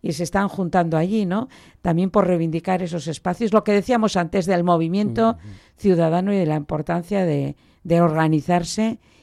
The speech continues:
Speaker 1: y de poder también, eh, gestionar y también posibilitar experiencias de, de encuentro, ¿no? Y bueno, pues van a tener también un espacio a lo largo de, de, de esto, pues con, eh, bueno, pues las personas del dicasterio del desarrollo humano sostenible,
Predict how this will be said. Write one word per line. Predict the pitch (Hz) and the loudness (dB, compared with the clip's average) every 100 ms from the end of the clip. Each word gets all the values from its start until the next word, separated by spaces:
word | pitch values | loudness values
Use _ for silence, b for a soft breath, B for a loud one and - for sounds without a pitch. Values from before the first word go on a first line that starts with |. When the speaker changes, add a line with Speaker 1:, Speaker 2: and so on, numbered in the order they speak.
| b | b
Speaker 1:
y | 165 | 0
de | 165 | 2
poder | 175 165 190 | 2 2 2
también, | - 170 160 180 196 190 b b | 0 -2 0 0 -2 -4 b b
eh, | 180 | 0
gestionar | 185 175 180 170 196 208 226 b b b - | 0 0 0 0 2 2 0 b b b -4
y | 165 | -2
también | 165 156 175 180 | 0 0 0 0
posibilitar | 208 185 190 170 165 196 196 | 0 2 0 0 0 2 2
experiencias | 196 - 180 180 196 190 208 202 180 135 | 0 0 0 2 2 0 -2 -2 -2 -4
de, | 147 143 147 b b b | -4 -4 -8 b b b
de | 165 | -2
encuentro, | 160 151 170 160 143 143 | 0 0 0 0 -2 -4
¿no? | 151 214 - b b | -4 -6 -8 b b
Y | - 151 | -4 -2
bueno, | 160 139 | 0 -2
pues | 139 | -4
van | 147 143 | -4 -4
a | 147 | -4
tener | 151 147 | -6 -8
también | 143 156 151 147 | -6 -4 -2 -2
un | 147 | -4
espacio | 143 - 190 - 220 214 214 B B B | -4 -2 -2 0 -2 0 -2 B B B
a | 151 | -6
lo | |
largo | 147 147 147 | -4 -2 -2
de, | 143 139 b b b | -2 -4 b b b
de, | - 156 143 | -4 -2 0
de | 147 143 | -2 -2
esto, | 147 160 139 | -4 -6 -6
pues | 135 | -10
con, | - 147 147 156 | -6 -6 -6 -6
eh, | 165 160 160 175 175 | -10 -12 -14 -18 -14
bueno, | 165 160 | -14 -14
pues | 151 | -12
las | 160 139 | -12 -12
personas | 151 - 151 143 | -12 -8 -6 -4
del | 147 143 143 143 | -6 -6 -8 -12
dicasterio | - 147 147 170 165 160 | -14 -10 -8 -4 -2 -2
del | 147 | -4
desarrollo | 139 151 151 151 | -6 -8 -8 -6
humano | 143 147 | -6 -8
sostenible, | 147 143 151 170 208 214 214 | -10 -14 -8 -4 -4 -4 -6